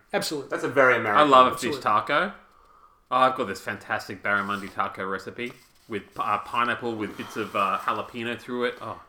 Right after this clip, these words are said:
Speaker 3: unbelievable.
Speaker 2: Actually, I do en-, quite enjoy, the reason why I like Guzman y Gomez is 'cause they got the barramundi on the menu.
Speaker 3: Yeah,
Speaker 2: I do
Speaker 3: yeah.
Speaker 2: like barramundi with Mexican food. It's, uh, like having a, having a barramundi,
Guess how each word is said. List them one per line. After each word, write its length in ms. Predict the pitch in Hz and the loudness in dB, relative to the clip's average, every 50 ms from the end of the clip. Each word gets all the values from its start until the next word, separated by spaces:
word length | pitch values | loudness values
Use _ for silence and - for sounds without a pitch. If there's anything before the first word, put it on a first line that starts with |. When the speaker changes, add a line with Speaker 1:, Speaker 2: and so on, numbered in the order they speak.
| _ - | _ -12
Speaker 3:
unbelievable. 440 | 110 113 104 101 95 98 196 202 226 | -12 -10 -8 -6 -2 6 8 8 8
Speaker 2:
Actually, 160 | - - 202 | 8 6 2
I 80 | 175 170 | 0 0
do 260 | - 170 180 190 196 185 | 0 0 0 0 0 0
en-, 160 | 165 165 147 | -4 -6 -6
quite 340 | - - - 151 147 151 147 - - | -6 -2 4 6 6 6 6 2 -4
enjoy, 640 | 139 131 117 107 117 120 120 120 117 117 117 113 107 | -8 -8 -8 -4 -2 0 4 4 4 4 4 0 -2
the 100 | 101 110 | -4 -4
reason 200 | 113 123 117 117 | -4 -4 -2 0
why 100 | 117 113 | 2 2
I 40 | 110 | 4
like 240 | 110 113 107 - - | 4 2 0 0 -4
Guzman 280 | 127 117 98 110 107 | -8 -8 -6 -8 -8
y 60 | 101 98 | -8 -6
Gomez 460 | 92 110 110 117 - 98 101 95 95 | -2 0 0 0 0 -2 -4 -6 -8
is 40 | 90 | -8
'cause 160 | - - 98 | -10 -10 -10
they 60 | 101 | -8
got 160 | 95 - 101 - | -8 -8 -8 -10
the 60 | 98 | -8
barramundi 760 | 95 98 98 95 90 92 101 107 123 123 120 113 107 104 95 | -4 -2 -2 -2 -2 0 0 0 0 0 -4 -6 -6 -6 -6
on 100 | 95 92 | -6 -8
the 80 | 90 | -10
menu. 340 | 90 85 80 82 82 80 - | -10 -10 -12 -12 -12 -10 -4
Speaker 3:
Yeah, 180 | 135 135 147 175 | 0 0 0 2
Speaker 2:
I 20 | |
do 100 | 185 143 156 | 2 0 2
Speaker 3:
yeah. 60 | 175 | 4
Speaker 2:
like 380 | 151 139 131 - - - - - | 4 4 4 2 -4 -12 -6 -2
barramundi 480 | 123 117 113 110 110 110 107 104 101 98 | 0 0 2 2 2 0 -2 -4 -6 -6
with 180 | 98 95 - | -8 -8 -8
Mexican 420 | 107 101 - - - - 107 101 95 | -10 -12 -12 -14 -16 -14 -14 -14 -14
food. 300 | - 95 90 80 78 - | -12 -12 -12 -12 -12 -12
It's, 240 | - 98 95 - - 117 | -14 -14 -14 -10 -6 -4
uh, 100 | 107 101 | -2 -2
like 140 | 104 101 - | -2 -2 -4
having 220 | 113 104 113 110 | -6 -6 -4 -4
a, 160 | 107 104 104 - | -4 -6 -6 -6
having 280 | - 117 113 110 107 | -6 -6 -6 -4 0
a 340 | 107 104 101 101 98 95 - - - - _ _ _ _ | 2 2 4 4 2 0 -4 -10 -18 -20 _ _ _ _
barramundi, 680 | 113 110 110 110 110 107 104 104 104 101 98 98 101 | 2 4 4 4 4 4 2 2 0 -2 -2 -4 -4